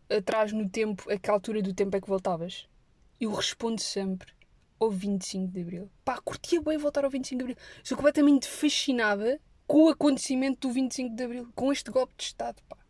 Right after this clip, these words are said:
Fascinada, porque deve ter sido uma coisa, tipo, de, ter vivido aquele momento deve ter sido a pura da loucura, ou não? Epá, eu acho. E depois, eu acho que as nossas crenças políticas também vão sempre muito ao acordo do tempo em que nós vivemos.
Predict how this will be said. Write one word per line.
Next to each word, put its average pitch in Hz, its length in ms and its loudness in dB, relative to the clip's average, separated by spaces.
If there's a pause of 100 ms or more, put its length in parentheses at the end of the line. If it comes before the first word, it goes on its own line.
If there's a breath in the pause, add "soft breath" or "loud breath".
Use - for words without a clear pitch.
(220)
Fascinada, 254 800 -2
porque 196 300 -10
deve 277 240 0
ter 302 180 2
sido 294 320 2
uma 285 160 6
coisa, 208 280 0
tipo, 233 240 -6
de, 247 260 2
ter 349 200 4
vivido 240 460 2
aquele 285 220 2
momento 202 580 2
deve 262 300 -4
ter 285 180 0
sido 226 380 -4 (580 soft breath)
a 311 80 4 (220)
pura 247 340 2
da 233 140 2
loucura, 208 480 2
ou 202 60 4
não? 190 260 0 (420)
Epá, 208 300 0
eu 196 160 6
acho. - 320 -4 (840 loud breath)
E 254 80 -2
depois, 233 460 2
eu 269 140 4
acho 262 200 2
que 285 80 0
as 254 80 0
nossas 202 640 -2 (220)
crenças 262 420 0
políticas 214 760 -2 (240)
também 262 260 2
vão 262 220 2
sempre 226 300 -2
muito 233 560 -4
ao 233 160 4
acordo 269 340 0
do 262 100 2
tempo 262 360 0
em 247 60 0
que - 100 -6
nós 247 160 -2
vivemos. 226 560 -2